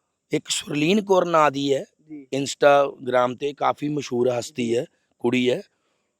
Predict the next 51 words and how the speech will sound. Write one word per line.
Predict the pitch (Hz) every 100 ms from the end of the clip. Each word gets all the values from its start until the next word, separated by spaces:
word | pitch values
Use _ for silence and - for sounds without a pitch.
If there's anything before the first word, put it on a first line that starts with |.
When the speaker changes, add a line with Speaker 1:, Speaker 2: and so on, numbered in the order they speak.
| _
Speaker 1:
ਕਰਦੀ | - 135 135 175
ਉਹ | 170
ਵੀ | 208
ਬਹੁਤ | 208 233 233
ਕੁਛ | 240 202
ਹੈ | 208 190
ਇਹੋ | 180 175
ਜਿਹਾ | 175
ਊਟ | 185 160
ਪਟਾਂਗ, | 147 160 151 139 - _ _ _ _ _
ਬਹੁਤ | 151 226 233
ਗਲਤ | 170 220 233
ਬੋਲਦੀ | 214 190 180 170 165
ਹੈ |
ਉਹ | 165
ਵੀ। | 165 120 - _ _ _ _ _ _ 147
ਮੈਂ | 160 185
ਲਾ-, | 190 196
ਮੈਨੂੰ | 180 180 185
ਲੱਗਦਾ | 190 185 196
ਵੀ | 190
ਉਹ | 202
ਵੀ | 240
ਹੁਣ | 196 180 - _ _ _ _ 147
ਪਰ | 175
ਉਹ | 180
ਕਹੀ | 190 208
ਤਾਂ | 214
ਜਾਂਦੀ, | 185 196
ਕਹਿੰਦੀ, | 214
"ਮੈਂ | 220
ਮਾਫ਼ੀ | 190 165 165
ਨਹੀਂ | 165
ਮੰਗਦੀ।" | 156 151 151 214
ਮੰਗ | 175 160
ਲੂਗੀ | 175 175
ਮਾਫ਼ੀ, | 165 131 127
ਉਹ | 127
ਵੀ | 165
ਮੰਗ | 127 101
ਲੂਗੀ। | 95 82 -
Speaker 2:
ਹੂੰ। | _ _ -
Speaker 1:
ਸੁਰਲੀਨ | 143 135 143 170
ਕੌਰ | 156 139 127
ਹੈ, | 165 - _ _ _ _ _ 135
ਹੈਂ? | 180 - _ 143
Speaker 2:
ਜੀ। | 135 120 _ _ _ -
Speaker 1:
ਇੱਕ | 135 143
ਸੁਰਲੀਨ | - 127 139 160 151
ਕੌਰ | 156 160
ਹੈ, | 160 160